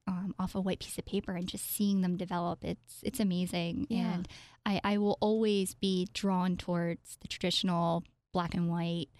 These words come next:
Speaker 1: thirty-five millimeter, but I'm, I'm enjoying digital now. <laughs>
Speaker 2: Yeah. Oh, it just allows so much creativity,
Speaker 1: It
Speaker 2: doesn't
Speaker 1: really
Speaker 2: it?
Speaker 1: does.
Speaker 2: Yeah. So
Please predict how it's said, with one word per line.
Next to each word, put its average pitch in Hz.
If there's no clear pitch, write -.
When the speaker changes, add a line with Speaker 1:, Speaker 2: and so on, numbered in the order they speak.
Speaker 1:
thirty-five 180
millimeter, 170
but -
I'm, 202
I'm 233
enjoying 240
digital 175
now. -
<laughs> 220
Speaker 2:
Yeah. 180
Oh, 254
it 226
just -
allows 208
so -
much 214
creativity, 180
Speaker 1:
It 214
Speaker 2:
doesn't 202
Speaker 1:
really 180
Speaker 2:
it? 170
Speaker 1:
does. 175
Speaker 2:
Yeah. 196
So -